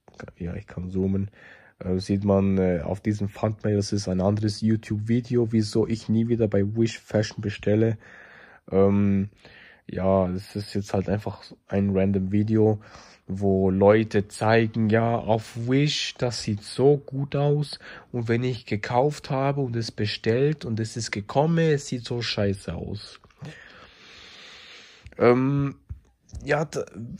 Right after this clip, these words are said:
also, wie soll ich sagen? Das ist ja noch einigermaßen verständlich. "Ich bestelle nie wieder bei Wish Fashion." W-, würde dort stehen, "Ich bestelle nie wieder bei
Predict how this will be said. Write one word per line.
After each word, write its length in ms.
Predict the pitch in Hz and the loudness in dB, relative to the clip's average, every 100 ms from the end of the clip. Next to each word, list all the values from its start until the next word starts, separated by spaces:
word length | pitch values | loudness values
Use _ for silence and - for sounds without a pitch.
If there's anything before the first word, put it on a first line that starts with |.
| - | -6
also, 420 | 143 151 139 139 | -4 0 -2 -2
wie 60 | 139 | -8
soll 180 | 156 156 | -4 -4
ich 80 | |
sagen? 560 | - 117 117 120 110 90 - - - _ _ _ - - - - - _ _ _ _ _ _ - _ _ _ _ _ _ | -4 -4 -2 -2 -4 -6 -8 -16 -20 _ _ _ -20 -20 -18 -20 -20 _ _ _ _ _ _ -20 _ _ _ _ _ _
Das 220 | - 156 | -6 -4
ist 140 | 165 147 | -2 2
ja 80 | 160 | 2
noch 180 | 156 | 2
einigermaßen 1300 | - 139 147 135 127 120 123 139 - 147 139 131 - - | 4 4 4 2 2 4 2 2 -2 -4 -2 -4 -8 -16
verständlich. 960 | - 117 - - 143 143 131 - - - _ _ | -6 -2 0 4 4 4 -4 -6 -14 -18 _ _
"Ich 400 | - 110 110 - | 0 2 0 -4
bestelle 400 | 113 - 113 113 | -8 0 2 2
nie 260 | 117 120 | 0 0
wieder 220 | 123 113 | 0 0
bei 200 | 110 110 | 2 4
Wish 480 | 104 110 120 113 - - | 4 4 2 0 -4 -14
Fashion." 840 | - - - 113 110 - 87 95 - - - - | -20 -16 -6 -2 -2 -4 -12 -12 -16 -20 -20 -20
W-, 580 | - 117 123 - 101 117 | -10 -8 -8 -8 -10 -6
würde 280 | 135 147 143 | -4 -2 -4
dort 260 | 131 131 - | -4 -4 -4
stehen, 440 | - 135 135 147 | -4 -4 -4 -4
"Ich 220 | 131 113 | -12 -14
bestelle 400 | - 113 127 123 | -12 -10 -8 -6
nie 340 | 120 127 131 135 | -6 -6 -8 -8
wieder 260 | 131 127 | -8 -8
bei 240 | 120 113 | -6 -6